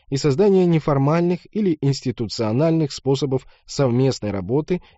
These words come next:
и достижения общих целей. Мобилизация означает, что революционеры привлекают на свою сторону значительную часть населения. Это необходимо для крупных и долгосрочных изменений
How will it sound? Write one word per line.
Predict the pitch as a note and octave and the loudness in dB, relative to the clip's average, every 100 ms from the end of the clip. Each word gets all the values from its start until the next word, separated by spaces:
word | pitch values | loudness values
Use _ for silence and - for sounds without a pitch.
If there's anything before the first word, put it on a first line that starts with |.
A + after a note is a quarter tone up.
| - | -4
и | |
достижения | D3 B2+ - A2 A2+ C3+ C#3 C#3 - | 0 0 0 -2 0 2 2 0 -4
общих | G#2+ - A#2+ - | -6 -6 -10 -10
целей. | - E2+ A#1+ - _ _ _ _ - | -10 -10 -10 -16 _ _ _ _ -6
Мобилизация | B2 B2+ D3 D3 A3+ - A2 | -2 2 2 2 0 0 -4
означает, | G2 G2+ F#2+ F#2+ D#2+ C#2+ - _ - | -4 -4 -6 -8 -10 -10 -16 _ -16
что | - C#3+ | -2 2
революционеры | C3+ C3 B2+ - B2 C#3+ D#3+ | 2 2 0 0 2 2 0
привлекают | D3 C#3 C3 B2 C#3 C3+ B2+ | 0 -2 0 0 2 2 0
на | C3+ | -4
свою | - A#2+ A#2 | -4 -4 -4
сторону | - B2+ B2+ B2+ - - | -2 0 2 0 -4 -10
значительную | G#2+ A2 A#2+ B2 - B2 B2+ | -4 -2 -2 -4 -2 0 0
часть | C3+ B2+ | 0 -2
населения. | D3 C#3 A3 D#3+ D#2 B1+ - _ _ - | -2 -4 -4 -4 -6 -10 -16 _ _ 0
Это | F#3+ - F#3+ F#3+ | 0 2 2 2
необходимо | D3 D3 - C#3+ E3+ E3 | 2 0 0 -2 2 0
для | C#3 C3+ | 2 0
крупных | - B2+ D#3+ - - - | -2 -4 -6 -6 -10 -8
и | G2 | -4
долгосрочных | A2+ B2 A#2+ - C#3 D3+ B2 A2 | -2 0 -2 -2 -4 -4 -6 -6
изменений | G#2 A2+ C3+ D#3+ D3+ | -4 -2 0 2 0